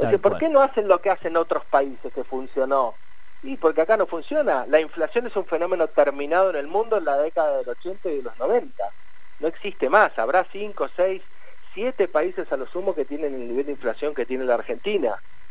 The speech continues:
Speaker 1: Y sin embargo nosotros la seguimos teniendo. Y te dicen, "¿Por qué no aplican la política que aplicó otros países para derrotar la inflación?".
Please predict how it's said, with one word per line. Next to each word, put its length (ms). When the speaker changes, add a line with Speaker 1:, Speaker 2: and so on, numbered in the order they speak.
Speaker 1:
Y 100
sin 120
embargo 320
nosotros 300
la 160
seguimos 320
teniendo. 400
Y 60
te 100
dicen, 240
"¿Por 180
qué 100
no 80
aplican 400
la 100
política 500
que 80
aplicó 340
otros 240
países 420
para 400
derrotar 400
la 120
inflación?". 480